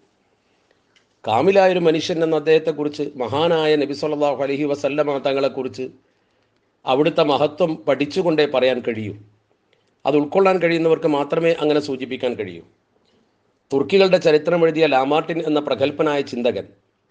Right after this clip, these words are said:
പാരീസിൽ അദ്ദേഹത്തിൻ്റെ പുസ്തകം പ്രസിദ്ധീകരിച്ചപ്പോൾ അതിൻ്റെ രണ്ടാം വള്ളത്തിൽ അദ്ദേഹം നബി തങ്ങളെ വിലയിരുത്തി. പുറത്തു നിന്നൊരാൾ വിലയിരുത്തുമ്പോൾ പോലും അങ്ങനെ മനസ്സിലാകുന്നുവെങ്കിൽ മുസ്ലിങ്ങളായ നമുക്ക് എത്ര മനസ്സിലാകണം? അദ്ദേഹം പറഞ്ഞത് ഫിലോസഫർ,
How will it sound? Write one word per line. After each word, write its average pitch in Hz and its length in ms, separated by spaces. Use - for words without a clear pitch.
പാരീസിൽ 147 440
അദ്ദേഹത്തിൻ്റെ 151 380
പുസ്തകം 151 360
പ്രസിദ്ധീകരിച്ചപ്പോൾ 139 800
അതിൻ്റെ 131 200
രണ്ടാം 127 400
വള്ളത്തിൽ 139 300
അദ്ദേഹം 127 360
നബി 120 160
തങ്ങളെ 139 280
വിലയിരുത്തി. 117 440
പുറത്തു 131 280
നിന്നൊരാൾ 180 360
വിലയിരുത്തുമ്പോൾ 170 580
പോലും 165 280
അങ്ങനെ 156 180
മനസ്സിലാകുന്നുവെങ്കിൽ 151 840
മുസ്ലിങ്ങളായ 151 560
നമുക്ക് 147 300
എത്ര 143 200
മനസ്സിലാകണം? 143 560
അദ്ദേഹം 170 300
പറഞ്ഞത് 180 340
ഫിലോസഫർ, 160 640